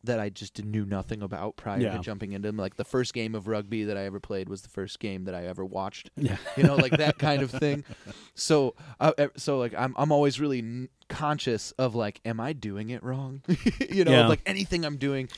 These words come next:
Speaker 2: Well,
Speaker 1: if it's, like,
Speaker 2: that's
Speaker 1: the first time I'm doing it, or, like, first time I'm with somebody who knows what they're doing, you know, like, I al-, I'm always like, "Oh, I don't, I don't wanna be that guy
Speaker 2: Yeah.
Speaker 1: that's just
Speaker 2: <laughs>
Speaker 1: fucking up left and right and doing it." And
Speaker 2: Well, that's, um, I mean, there, there, there's still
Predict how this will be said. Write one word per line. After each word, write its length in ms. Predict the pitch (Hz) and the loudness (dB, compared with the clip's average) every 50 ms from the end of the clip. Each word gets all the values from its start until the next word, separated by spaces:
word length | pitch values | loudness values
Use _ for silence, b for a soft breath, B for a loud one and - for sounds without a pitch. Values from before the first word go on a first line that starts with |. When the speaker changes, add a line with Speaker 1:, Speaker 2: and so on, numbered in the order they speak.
| - - | -10 0
Speaker 2:
Well, 80 | - 165 | 4 4
Speaker 1:
if 60 | 156 | 4
it's, 80 | 143 - | 6 4
like, 60 | 147 | 2
Speaker 2:
that's 40 | - - | 0 0
Speaker 1:
the 60 | 135 | 2
first 200 | 120 147 135 - | 2 2 4 4
time 100 | 143 135 | 0 0
I'm 80 | 131 | 0
doing 180 | 127 131 127 123 | 0 0 0 0
it, 80 | 123 117 | 0 0
or, 140 | 117 117 | 2 2
like, 140 | 110 110 107 | 2 0 0
first 180 | - 131 120 - | -2 -4 -2 0
time 120 | 127 117 | 0 0
I'm 100 | 113 113 | 0 -2
with 120 | 120 120 113 | -2 -4 -2
somebody 300 | - 131 123 120 113 110 | -2 -2 -2 -2 -2 -4
who 140 | 110 120 | -4 -6
knows 520 | 113 113 113 110 107 107 107 104 104 - - B B B B B | -8 -6 -6 -4 -4 -2 -2 -4 -6 -8 -12 B B B B B
what 180 | - 113 107 - | -6 -6 -4 -2
they're 160 | 113 110 104 | -4 -4 -2
doing, 400 | 107 110 107 104 101 101 101 B B B B B B | -2 -4 -4 -4 -4 -6 -8 B B B B B B
you 100 | 113 123 | 0 2
know, 220 | 120 107 104 104 | 2 2 2 2
like, 200 | 104 104 95 - | 0 0 -2 0
I 60 | 104 | 0
al-, 240 | 107 110 107 104 107 - | 0 0 0 0 -2 -4
I'm 100 | 107 107 | -4 -4
always 240 | 110 104 101 95 98 | -2 -2 -4 -4 -6
like, 160 | 101 95 90 - B B B B B B _ | -8 -10 -10 -12 B B B B B B _
"Oh, 60 | - | -10
I 120 | 120 127 127 | -8 -6 -6
don't, 140 | 120 117 - | -6 -6 -6
I 80 | - 127 | -6 -6
don't 80 | 135 | -6
wanna 140 | 135 131 120 | -4 -4 -4
be 120 | 113 123 | -4 -2
that 200 | 113 113 101 92 | -2 -2 -4 -4
guy 240 | - 123 120 120 120 | -4 -4 -4 -2 0
Speaker 2:
Yeah. 160 | 117 123 117 | 2 2 2
Speaker 1:
that's 160 | 104 - - - | 2 0 -6 -10
just 160 | 113 - - 135 - | -2 0 0 2 2
Speaker 2:
<laughs> 100 | - 143 | 0 0
Speaker 1:
fucking 280 | - 120 - - 113 113 | 0 -2 -2 0 -2 -2
up 200 | 110 110 - - - 101 - | -2 -4 -6 -6 -10 -8 -6
left 240 | 117 113 98 _ 107 | -6 -6 -6 _ -8
and 80 | 107 | -6
right 200 | 107 104 95 92 | -4 -4 -6 -6
and 120 | 87 107 101 | -8 -8 -4
doing 240 | 117 117 117 110 110 | -2 -2 -2 -2 -4
it." 120 | 104 - | -6 -6
And 260 | - 110 104 98 92 _ _ b b b b b b b b b b - | -8 -12 -14 -14 -16 _ _ b b b b b b b b b b -4
Speaker 2:
Well, 200 | 123 117 113 110 | -2 0 0 0
that's, 320 | 113 113 98 - - - | 0 -2 -4 -6 -6 -4
um, 400 | 110 104 101 95 95 92 92 92 _ _ _ _ _ _ _ _ _ _ _ _ _ _ _ _ _ _ _ _ - _ - | -4 -4 -4 -6 -8 -10 -12 -12 _ _ _ _ _ _ _ _ _ _ _ _ _ _ _ _ _ _ _ _ -20 _ 0
I 60 | 131 | 4
mean, 100 | 123 117 | 4 6
there, 100 | 113 113 | 6 4
there, 240 | 113 - - 120 120 | 2 2 2 0 0
there's 260 | 117 - 127 120 110 | 2 2 0 0 0
still 360 | - - 120 104 95 90 87 | 0 0 0 0 0 0 -4